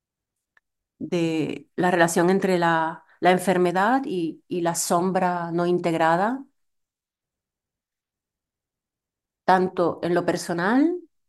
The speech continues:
es decir, la dimensión psicosomática de la sombra no integrada.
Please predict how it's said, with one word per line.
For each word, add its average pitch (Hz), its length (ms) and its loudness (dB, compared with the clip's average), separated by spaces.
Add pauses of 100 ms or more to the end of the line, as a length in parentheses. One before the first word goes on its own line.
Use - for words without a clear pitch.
(260)
es 175 180 -10
decir, 180 560 -6 (260)
la 165 160 -4
dimensión 170 1080 0 (160)
psicosomática 196 880 0
de 185 80 2
la 165 100 -2
sombra 202 500 -2
no 208 80 -2
integrada. 180 760 -2